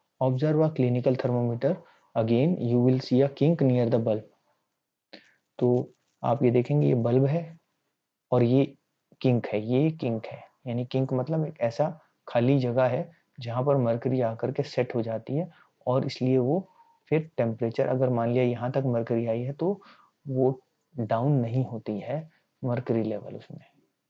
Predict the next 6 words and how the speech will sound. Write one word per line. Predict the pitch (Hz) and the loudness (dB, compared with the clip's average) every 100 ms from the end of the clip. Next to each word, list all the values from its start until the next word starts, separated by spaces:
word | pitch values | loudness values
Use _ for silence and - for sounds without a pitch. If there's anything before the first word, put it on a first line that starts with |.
| _ _ _ _ | _ _ _ _
तो | 139 | 0
ये | 127 127 147 | 2 2 0
इसलिए | 151 135 - 143 160 | -2 -6 -2 2 2
clinical | 160 123 123 131 143 | 2 0 2 0 -2
thermometer | 135 123 120 120 117 160 - - - - - | -2 -2 0 -2 -2 -6 -8 -18 -20 -20 -8
में | 123 135 208 | -2 0 -2